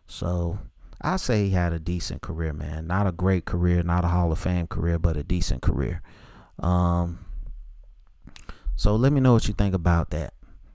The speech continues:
that segment. Um, that's gonna conclude this episode. I hope you enjoyed it. It's available on YouTube. It's available on all podcast platforms.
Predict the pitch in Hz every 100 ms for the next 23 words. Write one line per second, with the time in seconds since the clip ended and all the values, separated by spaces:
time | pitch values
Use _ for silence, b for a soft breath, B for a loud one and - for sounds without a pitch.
0 | - 82 - 85 80 76 - - 90 87
1 | 90 101 - 107 107 - - 95 92 90
2 | 90 - - 90 87 85 90 87 82 80
3 | 85 92 87 87 - B B B - 87
4 | 85 90 90 85 87 87 85 90 87 90
5 | 87 87 80 - 78 90 85 85 85 85
6 | 78 87 90 - 87 87 - 85 82 -
7 | 90 85 - 90 90 87 90 -